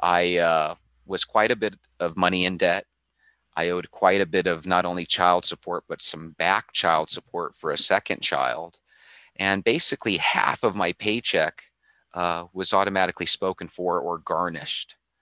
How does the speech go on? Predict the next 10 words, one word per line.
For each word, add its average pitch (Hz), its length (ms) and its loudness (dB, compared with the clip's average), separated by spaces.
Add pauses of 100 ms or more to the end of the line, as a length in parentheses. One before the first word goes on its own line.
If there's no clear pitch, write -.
(500)
And 98 400 2
when 101 100 -2
you 98 100 0
have 107 200 0
to 104 80 -8
pay 98 200 -2
things 98 340 0
like 90 220 0
rent, 92 560 -2 (160)
car, 85 560 0